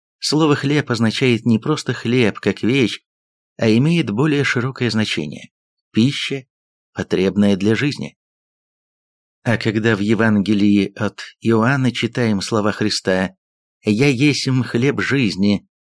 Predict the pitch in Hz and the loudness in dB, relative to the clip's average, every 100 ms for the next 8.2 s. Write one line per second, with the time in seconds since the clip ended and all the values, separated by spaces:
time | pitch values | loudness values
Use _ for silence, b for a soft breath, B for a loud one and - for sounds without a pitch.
0 | _ _ 110 - 127 120 139 - 110 - | _ _ -2 0 0 2 0 0 -4 -2
1 | 110 120 131 113 _ _ 123 127 123 98 | 0 2 0 0 _ _ 0 4 4 2
2 | 131 110 110 - - 117 101 - 180 185 | 0 2 0 0 -2 0 0 0 -2 -2
3 | _ _ _ _ _ _ _ _ _ _ | _ _ _ _ _ _ _ _ _ _
4 | - 107 110 113 107 104 104 104 101 117 | -2 0 2 4 2 2 2 2 2 -2
5 | 104 - - 104 101 151 165 165 - _ | -4 -6 -2 0 0 -2 -4 -6 -8 _
6 | _ 98 104 113 104 107 - 117 107 98 | _ 0 2 4 0 -4 -2 0 2 0
7 | 90 - 110 101 - 95 107 - 120 80 | -2 -2 -4 -2 -8 -8 -8 -2 -2 -2
8 | 65 - | -8 -10